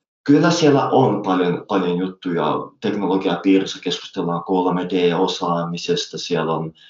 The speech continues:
tota, lohkoketjuhallintaa, blockchainia, koneoppimista, machine learningia, A R, V R. Tämmöiset keskusteluaiheet on nousussa.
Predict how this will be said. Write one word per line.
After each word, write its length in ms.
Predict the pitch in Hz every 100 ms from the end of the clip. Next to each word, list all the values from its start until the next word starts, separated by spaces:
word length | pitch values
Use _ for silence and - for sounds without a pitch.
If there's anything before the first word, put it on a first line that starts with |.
| _
tota, 380 | 80 80 80 -
lohkoketjuhallintaa, 1160 | - 92 147 - - 87 82 80 78 78 76 80 78
blockchainia, 960 | 87 87 - - 85 82 82 85 82 73 -
koneoppimista, 880 | 87 85 80 - - 78 78 76
machine 400 | 78 80 - - -
learningia, 760 | 80 78 80 80 - 85 78 - - - _
A 320 | 90 90 87 80 90
R, 340 | 85 85 82 82
V 20 | 87 80 80
R. 240 | 78 80 82
Tämmöiset 440 | 131 165 - - -
keskusteluaiheet 840 | 147 - 131 117 107 107 104 -
on 120 | 92
nousussa. 640 | 90 98 92 101 - 143